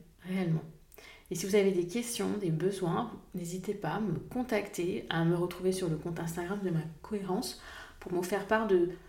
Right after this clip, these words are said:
de vos prises de conscience, de vos problématiques profondes et de vos besoins.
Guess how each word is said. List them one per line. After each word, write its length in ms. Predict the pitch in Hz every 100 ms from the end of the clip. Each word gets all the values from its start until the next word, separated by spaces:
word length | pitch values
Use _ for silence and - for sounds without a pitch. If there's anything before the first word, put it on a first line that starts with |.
| -
de 120 | 180 185
vos 160 | 185
prises 260 | 185 294 285
de 80 | 208
conscience, 760 | - 247 - - - - - - - - - 202
de 140 | 185
vos 120 | 196
problématiques 840 | 190 - 277 285 262 247 - 247 -
profondes 460 | - 202 - 285
et 60 | 285
de 100 | 185
vos 160 | 180 190
besoins. 540 | 196 226 180 165